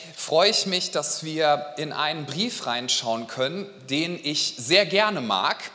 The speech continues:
Der kann auch manches Mal ein bisschen herausfordernd wirken, wenn man so, so im Neuen Testament, ähm, darüber dann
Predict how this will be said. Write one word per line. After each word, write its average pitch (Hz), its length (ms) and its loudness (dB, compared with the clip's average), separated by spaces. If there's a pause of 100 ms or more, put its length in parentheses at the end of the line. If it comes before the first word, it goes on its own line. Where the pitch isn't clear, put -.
(500)
Der 143 80 4
kann 220 240 0
auch 190 200 0
manches 196 400 0
Mal 180 120 0
ein 151 120 -4
bisschen 165 300 -2
herausfordernd 151 920 0
wirken, 160 360 -4
wenn 143 100 -6
man 147 140 -4
so, 139 320 -4
so 131 340 2
im 120 100 0
Neuen 143 220 2
Testament, 156 720 2
ähm, 120 280 -2
darüber 120 500 2
dann 123 420 0